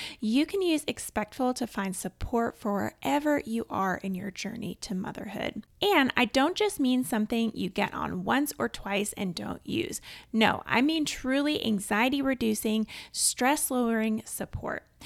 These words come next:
Expectful is actually scientifically backed and has been studied in the Journal of Midwifery and Journal of Perinatology. I actually personally used the Expectful app during my last pregnancy with Ryland. I had <laughs> some really,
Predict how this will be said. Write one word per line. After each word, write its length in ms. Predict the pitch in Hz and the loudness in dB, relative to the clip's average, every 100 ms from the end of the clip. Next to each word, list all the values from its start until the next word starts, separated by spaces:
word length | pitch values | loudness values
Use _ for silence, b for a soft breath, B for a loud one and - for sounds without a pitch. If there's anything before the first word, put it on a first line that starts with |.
| B B | B B
Expectful 580 | - 262 - 262 - 381 - | -4 -2 0 -2 0 0 0
is 140 | 262 | -2
actually 400 | - 226 247 226 | -2 -2 -2 -2
scientifically 960 | - - 208 262 311 302 269 277 302 294 | -4 -4 -2 -2 -2 -4 -4 -4 -4 -2
backed 440 | 202 202 226 - | 0 2 0 -2
and 100 | - | -6
has 220 | 220 220 - | -4 -4 -2
been 160 | 208 | -4
studied 560 | 208 - 214 240 285 294 | -4 -2 0 2 0 0
in 160 | 226 | 0
the 80 | 208 | 0
Journal 480 | 196 - 202 214 240 | 0 -2 0 0 -2
of 140 | - - | -4 -8
Midwifery 640 | 190 - 233 - 302 339 - | -8 -2 -2 0 0 0 -2
and 280 | 254 311 330 | -2 -2 -2
Journal 320 | 269 233 233 | -2 -2 -2
of 240 | - 202 - | -2 -4 -6
Perinatology. 1200 | - 202 196 202 196 - - - - - - 233 - | -10 -6 -4 -4 -4 -6 -8 -6 -6 -8 -10 -14 2
I 200 | - 254 | 8 8
actually 360 | 381 359 - 359 | 8 4 2 2
personally 440 | - 240 - 247 | 0 -2 0 0
used 300 | 226 220 226 | 2 0 0
the 140 | - - | -2 -4
Expectful 500 | 220 - 196 - 226 | -4 -6 -6 -4 -2
app 360 | - 226 240 | 2 2 2
during 200 | - 208 | 0 0
my 160 | 202 190 | 0 0
last 300 | 190 190 220 | 0 -2 -4
pregnancy 480 | 254 254 262 - 269 | -6 -4 -4 -2 0
with 160 | 240 | 0
Ryland. 460 | 190 180 226 254 294 B B B B - | -2 -4 2 4 2 B B B B 0
I 320 | 214 220 254 | 4 4 4
had 480 | 285 262 208 208 220 | 0 0 0 0 -2
<laughs> 40 | |
some 380 | 214 294 269 220 | 2 4 4 0
really, 400 | 202 208 220 233 | -2 -2 -2 -4